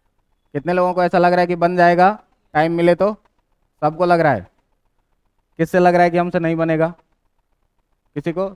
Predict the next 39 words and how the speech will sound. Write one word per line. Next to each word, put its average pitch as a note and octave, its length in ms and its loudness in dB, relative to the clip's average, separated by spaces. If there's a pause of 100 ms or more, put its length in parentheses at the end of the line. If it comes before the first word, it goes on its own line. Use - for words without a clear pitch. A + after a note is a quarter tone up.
तुमसे D#3+ 220 -4
लग E3+ 140 0
रहा D#3+ 120 2
है? F#2+ 140 -4 (460)
तुम E3 120 -8
दोनों E3+ 200 -6
से F3+ 80 -4
लग E3+ 140 0
रहा D3 120 2
है? G2 120 -8 (1400)
जगह C#3+ 180 0
खाली E3 240 2
है? C#3 260 0 (1500)
चलो E3 160 -2
इधर D3+ 180 0
आ C#3+ 80 0
जाओ D3 160 -2
आगे, C3+ 200 -6 (680)
इस D3 100 -8
side E3 160 0
आ E3 60 2
जाओ E3 160 -4
दोनों D#3 240 -4
लोग, D3 160 -6 (1000)
इस C#3+ 120 -6
side E3+ 180 0
आ E3 80 2
जाओ, E3 180 0
आगे D3+ 260 0
बैठा E3+ 260 0
करो। D3+ 260 -6
जो D3+ 140 -8
लोग F3 160 -4
कमज़ोर F3 360 -2
हैं F#3+ 80 2
वो F#3 100 0
आगे E3+ 220 2
बैठिए, G#2 340 -6
तो - 1000 -8